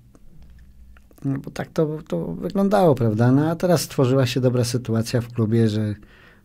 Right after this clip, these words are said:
mm, jest ta Ekstraliga i ubiegły rok, może byłbym już w ubiegłym roku, ale ja miałem jeszcze umowę, y, z Falubazem.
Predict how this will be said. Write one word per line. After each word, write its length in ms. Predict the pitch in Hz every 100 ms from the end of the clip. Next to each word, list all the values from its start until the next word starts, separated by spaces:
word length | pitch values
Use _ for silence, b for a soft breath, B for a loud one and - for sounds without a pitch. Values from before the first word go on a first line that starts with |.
| _ -
mm, 200 | 110 104
jest 260 | 110 -
ta 80 | 120
Ekstraliga 960 | 113 104 - 113 104 101 113 110 110
i 520 | 110 120 110 107 107 107
ubiegły 420 | 107 117 104 113
rok, 320 | 110 - - - b b b b -
może 280 | 117 117 120
byłbym 340 | 104 104 107
już 120 | 107 101
w 40 |
ubiegłym 360 | 98 104 101 156
roku, 220 | 143 110
ale 140 | 104
ja 60 | 107
miałem 240 | 110 107
jeszcze 240 | 107 - 117
umowę, 340 | 127 101 101 110 107 101 101
y, 40 |
z 300 | - - -
Falubazem. 680 | - 107 101 104 98 127